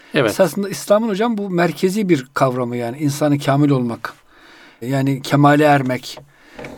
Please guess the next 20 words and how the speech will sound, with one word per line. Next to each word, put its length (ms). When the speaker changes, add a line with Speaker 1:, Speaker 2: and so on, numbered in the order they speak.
Speaker 2:
E, 160
aklımızla, 680
kalbimizle, 880
duyularımızla. 840
Bunu 200
hocam 240
tasavvuf 460
daha 100
çok 180
sanki 200
gündeme 300
getiriyor. 340
Ne 60
dersiniz? 480
Speaker 1:
Evet, 180
çünkü 240
sonuçta, 600
e, 420
İslam 360
geleneğinde 840